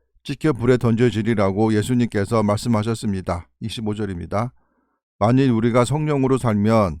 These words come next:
또한 성령으로 행할지니 헛된 영광을 구하여 서로 노엽게 하거나 서로 투기하지 말지니라.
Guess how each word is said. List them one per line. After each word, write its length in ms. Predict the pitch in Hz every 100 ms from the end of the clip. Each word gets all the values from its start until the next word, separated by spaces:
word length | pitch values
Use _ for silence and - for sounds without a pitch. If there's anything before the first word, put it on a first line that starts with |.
| _ _ _
또한 240 | 135 131 131
성령으로 600 | 143 143 139 131 127 123
행할지니 760 | 135 131 123 101 104 104 82 - _ _ _ _
헛된 340 | 131 - 147 139
영광을 500 | 120 120 123 127 123
구하여 640 | 113 113 107 107 113 92 - - _ _
서로 280 | - 151 151
노엽게 400 | 117 120 107 127
하거나 680 | 117 101 101 110 101 82 - _ _
서로 260 | - 151 147
투기하지 540 | - 151 147 135 123
말지니라. 800 | 127 104 104 123 113 101 92 85